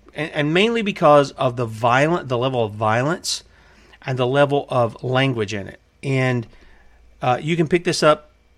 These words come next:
Amazon has it where you can watch it, but you can pick up a D V D copy. If you're on Vudu, you can pick it up pretty cheap there.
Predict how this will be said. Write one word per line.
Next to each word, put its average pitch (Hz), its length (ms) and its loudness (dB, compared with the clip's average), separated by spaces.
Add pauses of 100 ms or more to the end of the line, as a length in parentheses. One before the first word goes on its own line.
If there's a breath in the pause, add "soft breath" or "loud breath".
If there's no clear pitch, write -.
(420)
Amazon 160 420 2
has 135 220 0
it - 80 -6
where 131 80 -4
you 110 60 -6
can 113 140 -6
watch 143 280 -2
it, 117 100 -8
but 123 220 -8
you 139 60 -10
can 127 140 -6
pick - 140 -14
up 135 80 -6
a 123 60 -10
D 120 120 -4
V 117 160 -4
D 123 260 -10
copy. 127 420 -2
If 123 100 -10
you're 120 120 0
on 110 140 -2
Vudu, 127 300 0
you 117 80 -6
can 120 100 -8
pick 123 120 -6
it 120 80 -2
up 113 100 -8
pretty 110 200 -8
cheap - 280 -8
there. 117 320 0